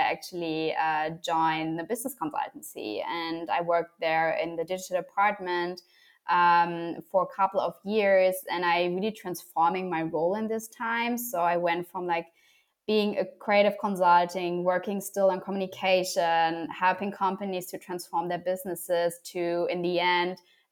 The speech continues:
being, like, a super structured project manager, not having a lot of creativity at all <laughs> anymore. Um, and by that time, I also did my master in digital management because I,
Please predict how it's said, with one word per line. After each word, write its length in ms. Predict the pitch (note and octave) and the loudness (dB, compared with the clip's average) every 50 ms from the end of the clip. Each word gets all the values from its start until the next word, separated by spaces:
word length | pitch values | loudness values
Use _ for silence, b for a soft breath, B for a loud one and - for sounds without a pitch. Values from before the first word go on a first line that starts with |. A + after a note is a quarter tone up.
| _ - | _ -2
being, 500 | F#3+ F#3+ F#3+ F#3+ F#3 F#3 F#3+ F#3+ - - | 0 2 2 2 2 0 -2 -2 -2 0
like, 240 | F#3 F#3 F#3 F#3 G3 | 0 0 2 0 -2
a 60 | F#3 | -4
super 320 | - - - A3+ A#3+ B3+ A#3 | -6 -4 -6 -2 0 0 0
structured 540 | A#3+ - G3+ G3 G3 - - G#3 F#3+ G3 - | 0 2 0 0 0 0 -4 -4 -4 -4 -2
project 360 | - F3 F3 F#3 G#3 G3+ G3+ | -2 -2 2 2 0 0 0
manager, 720 | G3+ G3+ G#3 A3+ A#3 A3 G#3 A3+ A#3 A#3+ B3 C4 C4+ A#3 - - | 0 -2 0 0 0 -2 0 2 2 4 6 6 6 4 2 0
not 400 | D#3+ F#3 G3+ G3 G3 F#3+ F#3+ G3 | -2 -4 -2 2 4 4 4 4
having 360 | G#3 G#3 G3 F#3+ F#3+ G3 F3+ | 4 4 4 4 2 -2 -2
a 60 | F#3 | 0
lot 160 | F#3+ F#3+ F#3+ G3 | 2 2 2 2
of 100 | G3 G3 | 2 -2
creativity 560 | - G3+ G3 F#3+ F#3+ - A3 G#3 G#3+ G#3 G3+ F3 | 0 0 0 0 2 0 -2 -2 -2 -2 0 -2
at 140 | E3 - | -2 0
all 140 | - E3+ F#3+ | 2 2 4
<laughs> 160 | G3 A#3+ C#4+ | 6 6 6
anymore. 580 | C4 B3+ C4 A#3 A3 A3+ B3 C4 C#4+ D#4+ E4 D#4+ - - - | 6 6 6 6 4 4 4 2 2 0 -2 -4 -8 -6 -2
Um, 460 | F#3+ F#3+ F#3 F#3 F#3+ F#3 F#3+ F#3+ G3 b b b b b b b b b b _ _ - | 0 0 2 2 0 -2 -2 -6 -8 b b b b b b b b b b _ _ 2
and 500 | G3 G3 G3 G3 G3 F#3+ F#3+ G3 G3+ F#3+ G3+ G3 G3+ | 6 6 8 8 6 4 2 0 -2 -4 -6 -8 0
by 160 | - G3+ G3 F#3+ | 2 4 4 6
that 260 | F#3 G3 G3 G3+ G3 - - | 4 4 2 2 2 0 -6
time, 400 | - G#3 G3+ G3 F#3+ F#3 F#3+ F#3+ | -4 -2 0 2 2 0 0 0
I 80 | F3+ D#3+ | 0 0
also 380 | A2 D#3+ F#3 F#3 F#3 - G3 F3 | 0 0 0 -2 -4 -6 -10 -6
did 180 | F#3 F#3 F3+ F3+ | -4 -4 -4 -4
my 180 | F#3+ F#3 F3 E3+ | -4 -4 -4 -4
master 800 | E3 E3+ E3+ F3+ F3+ F#3 G3 G3 - - - F3 E3+ E3+ E3+ E3 - - | -4 -2 0 2 2 2 2 0 -4 -4 0 0 2 2 2 2 2 2
in 360 | E3+ E3+ E3+ E3+ E3+ E3+ E3+ | 0 0 0 -2 -4 -6 -4
digital 360 | F3+ F3+ F#3+ F#3 - - E3+ | -4 -4 -4 -4 -6 -6 -6
management 880 | E3+ E3+ E3 E3 E3+ F3+ G3+ - - G#3+ G#3 G#3 A3 A3 A3+ A#3 A#3 A#3 | -4 -4 -2 -2 -2 -2 -2 -4 -6 -6 -2 -2 0 0 0 -2 -4 -6
because 340 | F#3+ - - F#3+ F#3 F#3 F#3 - | -12 -12 -2 -2 -2 0 0 0
I, 360 | - F3 F3 E3+ F3 F3+ F3 | 4 6 6 6 4 4 0